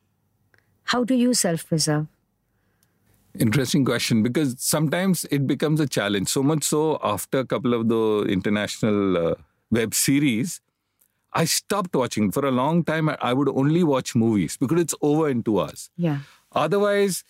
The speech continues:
Speaker 1: You're
Speaker 2: you're on the,
Speaker 1: binging.
Speaker 2: you're on the flight and suddenly the flight says, "Oh God, I've already landed." You're pausing, you're waiting to get in the car, start again. Then you're saying,
Speaker 1: It's
Speaker 2: it,
Speaker 1: so addictive.
Speaker 2: it's, and it's, it's really intensive. So you, you sometimes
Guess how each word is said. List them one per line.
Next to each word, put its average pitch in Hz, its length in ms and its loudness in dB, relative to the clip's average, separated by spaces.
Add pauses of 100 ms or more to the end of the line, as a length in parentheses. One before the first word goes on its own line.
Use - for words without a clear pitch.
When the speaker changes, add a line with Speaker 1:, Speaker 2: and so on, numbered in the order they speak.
(140)
Speaker 1:
You're 220 100 0
Speaker 2:
you're 143 140 2
on 170 120 0
the, - 60 2
Speaker 1:
binging. 240 480 2
Speaker 2:
you're 139 180 2
on 170 140 0
the 165 80 0
flight 156 520 0
and 160 140 0
suddenly 147 220 2
the 156 80 0
flight 139 220 0
says, 135 100 0
"Oh 165 100 2
God, 147 240 0
I've 123 80 0
already 151 300 2
landed." 117 360 0
You're 113 100 2
pausing, 151 440 0
you're 147 80 2
waiting 175 300 2
to 196 40 2
get 180 120 0
in 180 60 0
the 170 80 0
car, 151 280 0
start 113 300 -2
again. 139 400 2
Then 120 120 2
you're 127 100 4
saying, 147 200 0
Speaker 1:
It's - 380 -4
Speaker 2:
it, 147 180 0
Speaker 1:
so 247 80 2
addictive. 202 800 2
Speaker 2:
it's, - 320 -2
and 180 160 2
it's, 185 340 -2
it's 139 300 0
really 185 420 2
intensive. 151 540 0
So 165 260 0 (320)
you, 170 240 2 (160)
you 151 160 2
sometimes 170 720 0